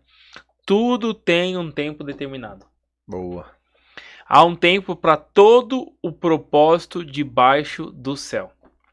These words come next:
Speaker 1: Eu, eu trago também esse texto, assim, pra gente, né, que há um tempo determinado pra todas as coisas, porque, falando isso, e por que que isso tem a ver com, com sementes?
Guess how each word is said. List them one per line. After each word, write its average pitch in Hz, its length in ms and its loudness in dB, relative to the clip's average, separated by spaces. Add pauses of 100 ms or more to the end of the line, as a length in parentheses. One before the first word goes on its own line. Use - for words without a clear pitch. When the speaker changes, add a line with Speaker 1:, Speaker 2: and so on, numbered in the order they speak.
(1040)
Speaker 1:
Eu, 135 280 0
eu 151 80 -2
trago 170 320 4
também 156 320 -4
esse 147 180 -10
texto, 151 400 -6
assim, 147 280 -10
pra 135 140 -6
gente, 151 320 -8
né, 139 140 -6
que 143 120 -4
há 139 60 2
um 156 120 -4
tempo 147 260 -8
determinado 135 480 -4
pra 131 100 -10
todas 151 280 -6
as 123 140 -8
coisas, 165 500 -4 (600)
porque, 180 440 0 (500)
falando 226 420 0
isso, - 280 -6
e 196 100 -8
por 202 180 -14
que 330 120 -8
que 330 100 -6
isso - 220 -6
tem 214 160 -4
a 196 40 -6
ver 185 200 -2
com, 196 420 -12 (100)
com 190 160 -10
sementes? 165 840 -8